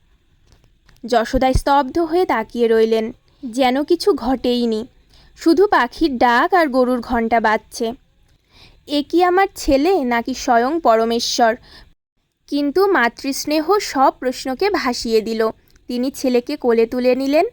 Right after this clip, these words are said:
চুলে হাত বুলিয়ে আদর করলেন। কৃষ্ণ মায়ের কোলের ভেতর মুখ গুজে খিলখিলিয়ে হাসল, যেন সবই ছিল এক মিষ্টি দুষ্টুমি। দূরে কোথাও বাঁশির মধুর সুর ভেসে উঠল, আকাশে রোদের নরম আলো ছড়িয়ে পড়ল।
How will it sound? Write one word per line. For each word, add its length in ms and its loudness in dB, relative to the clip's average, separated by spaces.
চুলে 280 2
হাত 360 -2
বুলিয়ে 360 0
আদর 360 2
করলেন। 480 0
কৃষ্ণ 420 0
মায়ের 360 2
কোলের 360 2
ভেতর 360 0
মুখ 260 0
গুজে 400 -2
খিলখিলিয়ে 680 -2
হাসল, 440 -2
যেন 260 2
সবই 420 2
ছিল 240 2
এক 240 4
মিষ্টি 380 -2
দুষ্টুমি। 540 -4
দূরে 360 0
কোথাও 400 0
বাঁশির 420 0
মধুর 420 0
সুর 400 -2
ভেসে 340 2
উঠল, 400 0
আকাশে 480 -4
রোদের 400 0
নরম 540 0
আলো 280 -2
ছড়িয়ে 420 -2
পড়ল। 460 -2